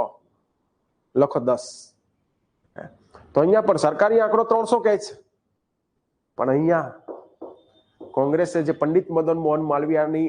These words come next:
અધ્યક્ષતામાં જે કમિટી રચી, એણે આંકડો આપ્યો છે બારસો જેટલા લોકો માર્યા ગયા. આજે પણ ક્યાંક બારસો લોકો માર્યા ગયા હોય, સપોઝ સો લોકો કોઈ ઘટનામાં મર્યા હોય ને, તો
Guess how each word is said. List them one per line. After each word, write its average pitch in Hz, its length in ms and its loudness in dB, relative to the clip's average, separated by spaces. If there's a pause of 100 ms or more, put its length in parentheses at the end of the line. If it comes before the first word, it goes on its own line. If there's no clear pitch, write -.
અધ્યક્ષતામાં 147 500 -2
જે 147 120 -4
કમિટી 143 380 -4
રચી, 156 220 -4 (340)
એણે 143 160 2
આંકડો 135 340 -2
આપ્યો 131 380 -2
છે 165 80 2 (400)
બારસો 139 360 -2 (100)
જેટલા 117 280 -8
લોકો 107 140 -12 (100)
માર્યા - 280 -20
ગયા. - 140 -20 (2500)
આજે 123 160 4 (100)
પણ 156 200 0
ક્યાંક 151 160 2 (100)
બારસો 127 260 -2 (100)
લોકો 156 160 0 (120)
માર્યા 139 300 -2
ગયા 151 240 2
હોય, 165 120 -4 (560)
સપોઝ 151 280 -2
સો 156 220 0
લોકો 160 280 -2
કોઈ 156 160 -4
ઘટનામાં 151 420 -4
મર્યા 180 260 -2
હોય 214 180 -6
ને, 117 40 -8 (1200)
તો - 40 2